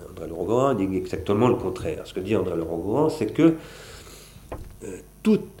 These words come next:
communauté humaine a des problèmes à résoudre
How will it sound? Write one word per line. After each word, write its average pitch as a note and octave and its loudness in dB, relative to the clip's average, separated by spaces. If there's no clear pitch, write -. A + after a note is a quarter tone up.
communauté B2 6
humaine C#3+ 0
a G#2 2
des A2+ 2
problèmes A#2 0
à - 2
résoudre D3+ 2